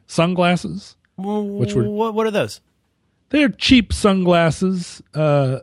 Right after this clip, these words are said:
Speaker 1: from the old days. Um, that
Speaker 2: Is it,
Speaker 1: were
Speaker 2: is it
Speaker 1: made
Speaker 2: a
Speaker 1: by
Speaker 2: Ray-Bans knockoff?
Speaker 1: Uh, they were made by Polaroid, I think, and they were not, they were not, um,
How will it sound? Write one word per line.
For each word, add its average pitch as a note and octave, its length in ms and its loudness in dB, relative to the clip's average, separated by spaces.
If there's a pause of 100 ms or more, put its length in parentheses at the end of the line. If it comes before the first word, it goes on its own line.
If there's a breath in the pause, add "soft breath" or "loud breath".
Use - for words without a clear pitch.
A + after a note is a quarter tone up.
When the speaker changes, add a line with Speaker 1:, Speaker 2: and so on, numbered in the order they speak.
(1200)
Speaker 1:
from C#3 320 0
the B2+ 140 4
old B2 260 2
days. B2 680 0 (440)
Um, A#2 440 0
that C3 80 2
Speaker 2:
Is C3+ 60 2
it, F#3+ 60 6
Speaker 1:
were - 60 4
Speaker 2:
is B2+ 60 2
it C3+ 120 6
Speaker 1:
made D3+ 40 2
Speaker 2:
a D3 60 0
Speaker 1:
by B2 80 0
Speaker 2:
Ray-Bans D#3+ 600 0
knockoff? A3+ 520 -4 (480)
Speaker 1:
Uh, A#3+ 320 6
they C4 160 -2
were C#4 120 0
made B3+ 260 -2
by F3+ 200 4 (280)
Polaroid, A#2 920 2
I F#2+ 120 0
think, G2 440 -6 (120)
and C#3+ 200 2
they F3 100 8
were E3+ 220 6
not, G3+ 460 4 (540)
they F3 140 4
were E3+ 120 4
not, G#3+ 420 0
um, C3+ 440 2